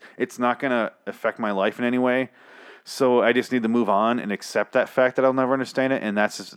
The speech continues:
that, I made my peace with it. I, I moved on. You know, it's a lot of rough, bumpy years in the middle between then and now, but I, I've moved on since. You know, it's, uh, it's, uh, it's hard to look back, really, to be honest. So it brought back some memories.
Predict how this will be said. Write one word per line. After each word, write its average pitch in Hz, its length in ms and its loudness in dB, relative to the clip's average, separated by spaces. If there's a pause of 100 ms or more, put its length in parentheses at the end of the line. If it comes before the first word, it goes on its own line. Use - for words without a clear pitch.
(120)
that, 123 200 0
I 131 40 0
made 139 160 0
my 143 80 2
peace 123 260 -4
with 101 120 -2
it. 101 220 0
I, 107 60 -6
I 107 220 -4
moved 113 260 -2
on. 104 340 2 (720)
You 117 120 -2
know, 113 240 2
it's 107 220 -2
a 107 100 -2
lot 117 220 4
of 135 100 4
rough, 123 340 4
bumpy 127 360 4
years 131 340 2
in 143 40 -2
the 139 60 2
middle 156 380 6
between 143 440 -2
then 143 160 4
and 143 120 0
now, 143 340 4
but 117 260 4
I, 113 360 4
I've 104 120 -2
moved 120 220 0
on 120 260 4
since. - 560 -4
You 110 100 -4
know, 104 320 0
it's, 98 220 -12
uh, 107 540 -2
it's, - 160 -18
uh, 104 360 -2 (420)
it's - 120 -20
hard 165 180 -2
to 202 40 -2
look 220 160 -2
back, - 320 2
really, 101 240 2
to - 100 -12
be 113 100 -2
honest. 107 300 -2
So 117 120 0
it 107 80 -4
brought 131 160 0
back 135 140 0
some 131 120 -6
memories. 117 480 -2